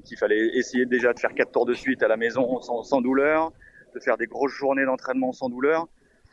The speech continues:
Alors, euh, voilà, alors est-ce que c'est parce que ça fait un moment qu'il a pas joué et qu'il a cette douleur-là ? Je sais pas, je suis pas médecin, mais en tout cas, il va falloir que,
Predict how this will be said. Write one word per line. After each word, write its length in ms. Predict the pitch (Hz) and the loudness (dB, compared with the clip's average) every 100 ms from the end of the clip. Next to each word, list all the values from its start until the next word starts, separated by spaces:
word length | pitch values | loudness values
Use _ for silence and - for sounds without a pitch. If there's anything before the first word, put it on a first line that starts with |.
| _ _ _ - | _ _ _ -2
Alors, 360 | 107 117 113 117 | 2 4 4 2
euh, 120 | 113 | 4
voilà, 360 | 120 151 156 127 | 4 2 2 0
alors 240 | 113 117 | 0 -2
est-ce 120 | 123 | -6
que 80 | 139 | -10
c'est 140 | - 147 | -6 -4
parce 180 | - | -4
que 80 | - | -8
ça 140 | 139 135 | -8 -2
fait 80 | 143 | 0
un 40 | |
moment 200 | 139 143 | 0 -2
qu'il 160 | 135 127 | -2 0
a 60 | |
pas 120 | 135 | 0
joué 180 | 127 139 | 0 -2
et 40 | 131 | -2
qu'il 160 | 123 | -2
a 120 | 123 | -2
cette 220 | 120 131 120 | -2 -10 -8
douleur-là ? 420 | 123 123 123 135 | -2 0 0 -2
Je 80 | 123 | -6
sais 140 | - | -12
pas, 100 | 110 | -12
je 40 | 110 | -12
suis 80 | - | -4
pas 120 | 127 | -4
médecin, 360 | 120 - 139 | -4 -2 -2
mais 180 | 147 113 | -2 -6
en 80 | 104 | -10
tout 100 | 110 - | -8 -2
cas, 180 | 127 | 0
il 80 | 123 | 0
va 100 | 107 | -2
falloir 320 | 104 110 113 - | -2 -2 -2 -2
que, 260 | 113 104 | -4 -2